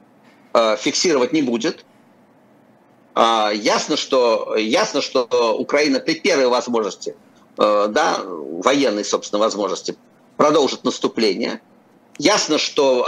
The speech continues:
Россия, э, потеряла инициативу в этой войне, и ни о каком Киеве, Харькове речи быть не может.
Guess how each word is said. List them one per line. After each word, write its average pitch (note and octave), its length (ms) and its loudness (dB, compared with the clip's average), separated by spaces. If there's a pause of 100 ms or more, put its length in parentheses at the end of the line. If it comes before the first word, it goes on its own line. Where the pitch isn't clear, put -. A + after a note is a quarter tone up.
(140)
Россия, D3 420 2
э, A#2 680 2 (160)
потеряла D3 460 2
инициативу C3 500 0
в A#2 80 0
этой B2 200 0
войне, A#2 460 0 (420)
и B2+ 60 0
ни B2+ 60 2
о - 40 2
каком D3+ 220 0
Киеве, C#3 320 0
Харькове A#2+ 600 0 (300)
речи A#2 300 -2
быть A2 180 -4
не A2+ 80 0
может. G2 320 -4